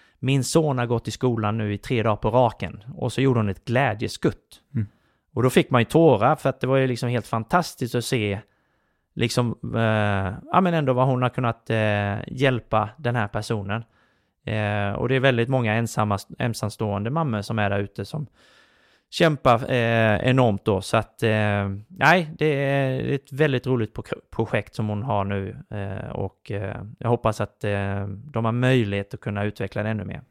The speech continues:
Speaker 2: Mm. Ja, fint. Du, ehm, innan vi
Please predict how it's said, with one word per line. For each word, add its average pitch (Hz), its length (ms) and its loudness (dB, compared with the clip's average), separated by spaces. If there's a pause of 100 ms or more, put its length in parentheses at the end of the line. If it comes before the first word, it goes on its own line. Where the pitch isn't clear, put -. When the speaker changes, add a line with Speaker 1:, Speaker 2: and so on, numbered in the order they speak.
Speaker 2:
Mm. 95 180 0 (720)
Ja, 117 220 0 (160)
fint. - 540 2 (440)
Du, 160 240 4
ehm, 151 600 4 (160)
innan 160 320 4
vi 151 500 4